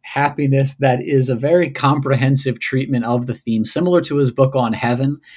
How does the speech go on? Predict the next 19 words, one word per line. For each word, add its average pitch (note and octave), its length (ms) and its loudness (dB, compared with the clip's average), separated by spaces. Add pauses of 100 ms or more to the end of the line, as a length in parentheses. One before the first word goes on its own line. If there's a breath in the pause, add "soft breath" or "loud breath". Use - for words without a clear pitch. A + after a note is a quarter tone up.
(240 loud breath)
that B2 240 2
is A#2+ 160 2
just A#2+ 220 -4
filled D3+ 300 0
with C3 160 -2
questions B2+ 640 0
about, A#2+ 500 -2
about A#2+ 280 -4
happiness, A2 520 -6
but A2 140 -8
it's G#2+ 120 -10
a A2 80 -8
very B2+ 240 4
helpful A2+ 380 -6
resource. A2 380 -6
He A#2+ 160 -2
also D#3 320 0
has B2+ 320 -2
a, A#2 360 -6